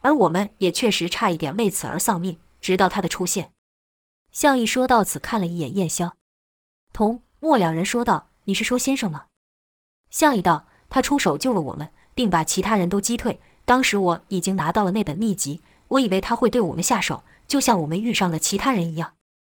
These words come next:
莫文道：“不会的，先生绝不会对你们出手的。”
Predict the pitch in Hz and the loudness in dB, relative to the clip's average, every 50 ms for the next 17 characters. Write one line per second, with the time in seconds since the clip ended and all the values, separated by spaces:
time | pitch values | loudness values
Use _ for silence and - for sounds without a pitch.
0 | _ _ _ _ _ _ _ - 302 285 220 190 208 240 247 - 302 - _ _ | _ _ _ _ _ _ _ -2 0 2 2 2 2 2 2 0 0 -6 _ _
1 | _ _ - 202 - - 277 208 - - - _ _ _ _ _ - - 262 269 | _ _ -6 -2 2 2 2 2 0 -4 -12 _ _ _ _ _ 0 2 2 2
2 | - 254 226 180 - 185 208 - 240 - 247 196 220 208 175 151 - 170 - - | 2 0 -2 0 0 0 0 0 0 2 2 2 2 0 -2 -2 -4 -6 -4 -4
3 | 247 233 - 131 - - - - | -4 -4 -4 -6 -8 -10 -16 -18